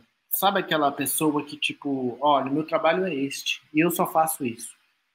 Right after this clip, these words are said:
E eu não quero nenhum outro tipo de envolvimento a não ser o meu trabalho." E rola isso no, no filme um tempo. Existe, tipo, como se fosse uma coisa mais profissional mesmo, bem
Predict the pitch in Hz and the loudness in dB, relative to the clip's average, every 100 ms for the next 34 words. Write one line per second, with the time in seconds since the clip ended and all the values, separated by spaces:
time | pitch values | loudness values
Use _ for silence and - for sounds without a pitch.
0 | _ _ _ _ _ _ - 151 185 190 | _ _ _ _ _ _ -2 2 2 2
1 | 190 185 175 180 175 175 - 170 160 156 | 0 0 2 2 2 0 -4 -4 -4 -2
2 | 156 151 147 143 143 147 147 151 147 135 | 0 0 0 0 -2 -2 -2 0 0 -2
3 | 156 156 147 147 - 139 117 117 - - | 0 2 2 -2 -2 0 2 0 -2 -16
4 | _ _ _ _ _ _ _ 151 143 196 | _ _ _ _ _ _ _ 2 6 4
5 | 220 185 185 208 - 208 185 160 - - | 4 0 -2 -4 -4 -2 -2 -4 -8 -6
6 | 170 160 - 170 165 151 127 151 156 175 | -4 -2 2 4 4 0 0 0 0 -2
7 | 208 226 - _ _ _ _ 143 139 165 | -6 -10 -12 _ _ _ _ -2 0 0
8 | - 170 175 170 180 175 170 - 165 170 | 0 0 0 0 0 2 2 0 -2 -2
9 | 170 170 165 165 165 160 160 156 151 151 | 0 0 0 0 0 2 0 2 2 2
10 | 151 147 143 135 - 170 165 - 165 143 | 2 0 -2 -4 -2 -2 -2 0 2 4
11 | 131 147 180 185 143 143 151 190 190 135 | 4 6 4 2 2 2 0 -2 -2 -2
12 | 143 190 170 | 0 0 -2